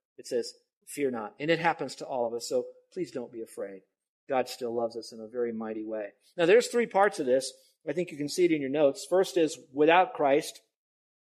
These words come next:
You know, I don't know anything about him. The other is, okay, without Christ, but now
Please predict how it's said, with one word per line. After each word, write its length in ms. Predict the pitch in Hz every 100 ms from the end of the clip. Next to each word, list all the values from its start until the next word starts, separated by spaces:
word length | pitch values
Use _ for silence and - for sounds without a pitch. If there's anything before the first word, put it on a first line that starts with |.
| -
You 120 | 147
know, 120 | 147
I 40 | 143
don't 160 | 151
know 160 | 156 156
anything 240 | 156 160
about 400 | 147 139 151 151
him. 200 | 143 135 - _ _ -
The 100 | 151
other 220 | 175 160
is, 180 | 156 151
okay, 400 | 165 160 147 143 - -
without 360 | 143 165 190
Christ, 280 | - 156 151
but 100 | 147
now 320 | 147 151 151